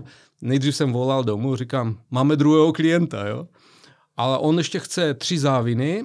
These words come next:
a jeden dort. Paráda, ne? Bude, více vyděláme, ne? <laughs> Ale,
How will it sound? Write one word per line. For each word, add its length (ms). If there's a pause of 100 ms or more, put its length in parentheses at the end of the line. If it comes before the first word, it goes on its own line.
(140)
a 180
jeden 280
dort. 300 (760)
Paráda, 380
ne? 260
Bude, 420 (280)
více 300
vyděláme, 520
ne? 180
<laughs> 220 (560)
Ale, 460